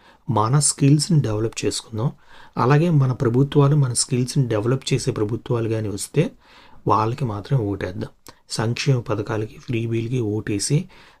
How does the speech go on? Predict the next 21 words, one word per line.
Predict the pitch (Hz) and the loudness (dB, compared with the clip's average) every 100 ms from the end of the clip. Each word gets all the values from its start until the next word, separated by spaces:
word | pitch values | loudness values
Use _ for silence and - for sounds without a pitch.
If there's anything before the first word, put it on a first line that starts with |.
| - | -8
రాష్ట్రాలను | 107 101 117 - - 120 120 | -2 -2 -2 -6 -4 -4 -4
నాశనం | 104 98 101 139 113 113 | -4 -6 -4 -4 -4 -2
చేయకండి. | 101 104 104 147 180 - - - - | -2 -2 -2 -2 -4 -12 -16 -14 -8
తద్వారా | 98 101 107 120 | -6 -2 0 -2
దేశాన్ని | 107 101 110 110 123 117 | -4 -4 -4 -4 -4 -4
మరో | 113 107 113 | -4 -6 -6
శ్రీలంక, | - 117 110 107 104 | -4 -4 -4 -6 -6
మరో | 117 110 113 | -6 -4 -4
బంగ్లాదేశ్, | 104 101 104 110 107 110 117 - _ _ _ _ - | -4 -4 -4 -4 -4 -4 -4 -6 _ _ _ _ -4
మాల్దీవ్స్ | 117 104 110 110 123 - - 110 | -2 0 -2 -2 -4 -4 -4 -2
చేయకండి. | 98 - 101 202 - - - - - | -2 -6 -12 -12 -16 -20 -20 -10 -6
ఇది | 123 120 | -2 -2
ఆనంద్ | 104 120 120 - | 0 -2 -2 -4
చెప్పాలనుకున్న | 110 - 113 107 104 110 | -8 -8 -6 -6 -6 -6
విషయం. | 101 104 147 104 131 _ - - _ 269 | -4 -4 -2 -4 -8 _ -20 -20 _ -6
నేను | 147 98 98 | -4 -4 -4
కూడా, | 98 107 113 - | -4 -6 -10 -6
నా | 110 | -6
ఒపీనియన్ | 92 90 - - | -6 -8 -10 -10
కూడా | - 110 120 | -8 -6 -6
ఇదే. | 104 90 | -8 -10